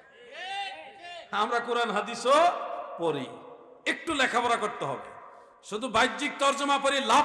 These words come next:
মেরো না। "মিনহা খালাকনাকুম", আয়াতে কারিমার তাফসীর খোলো, আমি কয়টা নাম বলি,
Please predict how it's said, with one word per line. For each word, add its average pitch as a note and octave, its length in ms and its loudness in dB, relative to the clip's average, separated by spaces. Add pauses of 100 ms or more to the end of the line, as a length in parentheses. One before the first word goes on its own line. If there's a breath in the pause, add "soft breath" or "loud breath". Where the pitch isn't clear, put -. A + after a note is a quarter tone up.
(120)
মেরো D4 220 6
না। C4 260 6 (680)
"মিনহা C#4 720 6
খালাকনাকুম", D4 1040 6 (520)
আয়াতে B3 320 4
কারিমার A#3 420 0
তাফসীর A3+ 380 -2
খোলো, G3+ 160 0
আমি G3 140 2
কয়টা A3 220 -2
নাম A3+ 260 2
বলি, A#3+ 260 0